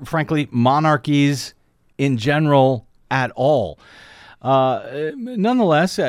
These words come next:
it's, uh, still slightly more comforting somehow to report on that story today, Des,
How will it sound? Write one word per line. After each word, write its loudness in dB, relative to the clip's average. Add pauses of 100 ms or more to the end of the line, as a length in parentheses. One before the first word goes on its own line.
it's, -4
uh, -8
still 0
slightly -4
more -2
comforting -2
somehow 0
to -4
report 0
on 0
that -2
story -4
today, -2
Des, 0